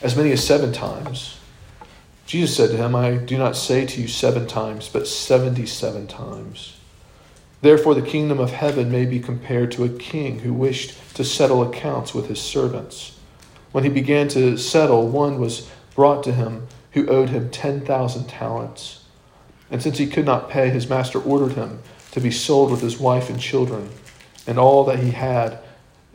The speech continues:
in payment he meant to be made to the servant. So the servant fell on his knees, imploring him, "Have patience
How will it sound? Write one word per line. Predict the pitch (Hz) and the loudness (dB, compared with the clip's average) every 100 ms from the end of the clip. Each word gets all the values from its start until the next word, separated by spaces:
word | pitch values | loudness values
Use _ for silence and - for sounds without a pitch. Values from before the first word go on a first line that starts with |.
| - | -10
in | - 120 | -6 -4
payment | 147 139 127 123 | -2 -2 -2 -2
he | 123 | -2
meant | 120 123 - | -2 -4 -6
to | 123 | -4
be | 120 | -4
made | 120 117 113 110 - - _ _ _ _ - | -4 -4 -4 -8 -12 -20 _ _ _ _ -6
to | 127 | -4
the | 120 | -2
servant. | - 143 139 110 - - - - - | 0 4 4 2 -6 -16 -20 -20 0
So | 160 | 2
the | 147 | 2
servant | 135 247 151 160 | 4 4 4 0
fell | - 156 147 135 | 0 2 4 4
on | 127 | 0
his | 117 120 | -2 -2
knees, | 131 139 127 | -2 -2 -4
imploring | 117 - - 139 131 120 | -4 -6 -2 0 0 -2
him, | 107 | -6
"Have | 127 123 - | -6 -6 -4
patience | 156 151 - 101 - - - | -4 -4 -6 -10 -12 -14 -18